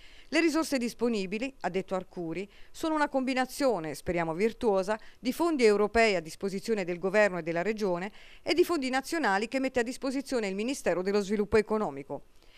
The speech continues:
Gli strumenti per utilizzare queste risorse sono in parte i contratti di sviluppo e la legge centottantuno che gestisce Invitalia. Ma auspichiamo anche qualche altro incentivo di portata inferiore che dovrà gestire la regione.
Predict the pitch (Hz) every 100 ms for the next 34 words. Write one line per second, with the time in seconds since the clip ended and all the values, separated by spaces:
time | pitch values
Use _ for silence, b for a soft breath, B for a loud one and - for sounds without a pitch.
0 | b b b 285 359 349 311 302 277 214
1 | 190 196 185 220 214 196 190 - 185 180
2 | 226 233 247 233 226 214 220 220 - -
3 | 247 247 233 226 214 202 165 156 185 208
4 | 208 190 170 175 190 180 - 196 180 170
5 | - 226 247 180 160 190 b b b b
6 | - 277 359 - 170 - - 262 247 269
7 | 165 131 147 143 - b b b b 277
8 | 311 330 359 302 254 262 240 214 226 202
9 | 226 - 220 202 190 190 240 240 214 185
10 | 202 196 180 185 165 180 180 240 214 185
11 | 190 b b b b - 330 339 320 349
12 | - 208 220 240 233 208 185 147 147